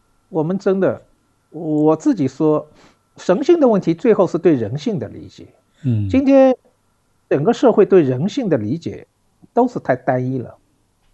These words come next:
Speaker 1: 没注意到人有神性的这一面，自我超越的这一面。
Speaker 2: 嗯，从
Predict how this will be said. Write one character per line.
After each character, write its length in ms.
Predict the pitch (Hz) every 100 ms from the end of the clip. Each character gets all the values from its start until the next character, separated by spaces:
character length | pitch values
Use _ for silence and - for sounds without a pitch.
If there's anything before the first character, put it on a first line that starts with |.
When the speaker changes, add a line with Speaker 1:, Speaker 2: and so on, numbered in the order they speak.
| _ _ _ _ _ _ _ _ _ _ _ _
Speaker 1:
没 180 | 156 247 349
注 220 | 440 320
意 100 | 151
到 240 | 147 135
人 280 | 117 117 147
有 120 | 156
神 360 | 110 - 90 107
性 200 | - 185
的 120 | 107 -
这 120 | 101
一 60 | 95
面， 200 | 92 -
自 140 | - 165
我 160 | 82
超 280 | - - 151
越 140 | 170
的 140 | 107 -
这 100 | -
一 40 | -
面。 100 | - _ _ _ _ _ _ _ _ _
Speaker 2:
嗯， 440 | 135 120 101 90 87 _ - - _
从 560 | - 135 160 220 262